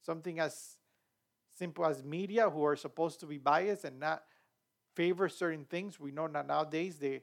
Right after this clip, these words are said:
that's what they do. They, they're more, uh, lean towards one way or another.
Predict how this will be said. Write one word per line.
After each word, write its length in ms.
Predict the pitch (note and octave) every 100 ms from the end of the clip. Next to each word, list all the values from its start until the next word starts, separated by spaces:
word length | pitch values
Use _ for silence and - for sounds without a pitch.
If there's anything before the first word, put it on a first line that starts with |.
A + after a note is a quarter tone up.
| -
that's 180 | C3+ -
what 140 | D#3
they 80 | C#3+
do. 200 | C#3 G#3
They, 280 | C3 C3 C#3+ C#3
they're 160 | C#3
more, 360 | C3+ C#3+ D#3+ D3+ _ _ _ _ -
uh, 100 | C3+
lean 480 | C#3 D3 D3+ F3 E3
towards 300 | D#3 D#3 C#3+
one 280 | D#3 D#3 D#3
way 220 | D#3 D#3+
or 80 | E3+
another. 460 | F#3 F3 C#3 F#3+